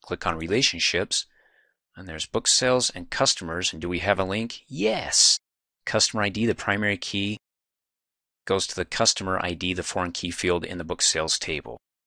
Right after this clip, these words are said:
Fabu. Let's go ahead and close out of here. Now that we have a link, we can go ahead and now insert a form in here as a subform.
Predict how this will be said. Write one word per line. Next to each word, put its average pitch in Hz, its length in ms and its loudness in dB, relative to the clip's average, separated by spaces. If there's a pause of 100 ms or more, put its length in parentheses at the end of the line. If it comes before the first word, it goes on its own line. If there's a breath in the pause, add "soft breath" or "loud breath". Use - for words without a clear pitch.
Fabu. 82 720 -4 (540)
Let's 92 180 2
go 107 120 0
ahead 98 220 2
and 92 120 -6
close 90 320 0
out 95 180 4
of 87 140 0
here. 82 320 2
Now 85 180 -2
that 85 120 -2
we 82 80 -2
have 82 200 -2
a 85 40 -4
link, 127 300 2 (260)
we 98 80 -2
can 95 200 -4
go 90 200 4
ahead 120 460 2
and 92 120 -4
now 101 300 2
insert 101 600 2 (180)
a 92 80 -2
form 143 380 2
in 85 100 0
here 87 360 -2
as 90 180 -2
a 87 60 0
subform. 82 680 2